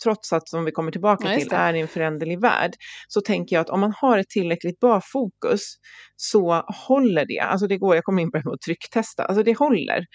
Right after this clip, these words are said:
Speaker 1: Och sen så hur man gör varje dag, det kanske behöver vara ganska då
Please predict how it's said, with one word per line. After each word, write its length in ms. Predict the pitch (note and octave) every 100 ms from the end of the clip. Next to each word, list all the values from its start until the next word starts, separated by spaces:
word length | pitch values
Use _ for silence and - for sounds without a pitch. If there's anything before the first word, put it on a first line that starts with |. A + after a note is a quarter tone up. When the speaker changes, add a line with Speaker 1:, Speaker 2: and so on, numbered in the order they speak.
| - -
Speaker 1:
Och 140 | - G3+
sen 260 | F#3+ G#3+
så 300 | A3+ A3 G3
hur 380 | G3 G#3 G3+ F#3 F3+
man 180 | F3+ - E3+
gör 280 | E3+ D#3
varje 400 | E3 F#3+ D#3 F3
dag, 260 | G3 B3+ B2
det 80 | B3+
kanske 280 | C4 A#3+ F#3
behöver 240 | F#3 D3
vara 120 | C3 A#2+
ganska 340 | D3 - -
då 280 | B2 D3